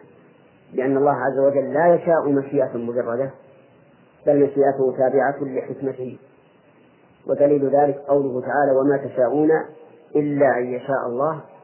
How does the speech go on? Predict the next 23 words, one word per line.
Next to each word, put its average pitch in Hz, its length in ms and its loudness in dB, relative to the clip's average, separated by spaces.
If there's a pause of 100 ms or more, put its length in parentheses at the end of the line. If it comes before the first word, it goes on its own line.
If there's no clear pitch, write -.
(240)
إن 165 340 2
الله 135 640 0
كان 156 280 0
عليما 143 520 -2
حكيما". 147 400 -8 (1120)
فقوله: 147 340 2
"إن 143 140 0
الله 139 200 -2
كان 135 180 -8
عليما 127 320 -8
حكيما" 175 460 -2 (1120)
يدل 156 300 0
على 143 260 2
أن 143 200 0
مشيئته 160 540 0 (640)
مقرونة 143 500 2 (1120)
بالعلم 135 320 6
والحكمة. - 460 0 (1800)
من 147 140 4
فوائد 165 340 6
الآية 156 220 6
الكريمة 139 500 2
أيضًا 139 220 4